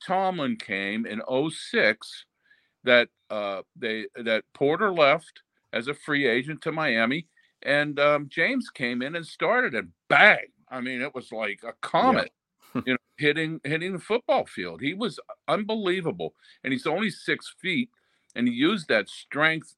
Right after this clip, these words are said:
Speaker 1: and leverage for, uh, to get underneath those tackles and, and, and, and pass rush. And N F L Defensive Player of the Year, the greatest, uh, not maybe the <laughs> greatest, the greatest play in Super Bowl history.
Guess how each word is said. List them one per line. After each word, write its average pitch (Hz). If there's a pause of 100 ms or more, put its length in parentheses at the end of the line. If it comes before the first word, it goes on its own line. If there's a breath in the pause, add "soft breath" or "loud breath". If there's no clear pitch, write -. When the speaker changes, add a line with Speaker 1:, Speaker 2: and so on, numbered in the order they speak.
Speaker 1:
and 107
leverage 117 (540)
for, -
uh, - (260)
to 107
get 113
underneath 175
those 113
tackles 98
and, 107
and, 113
and, 113
and 113
pass 117
rush. 85 (420)
And 113 (120)
N 170
F 185
L 160
Defensive 147
Player 139
of 123
the 127
Year, 139 (280)
the 127
greatest, 170
uh, 143 (100)
not 170
maybe 185
the 110
<laughs> -
greatest, - (300 soft breath)
the 156
greatest 196
play 190
in 156
Super 175
Bowl 143
history. 139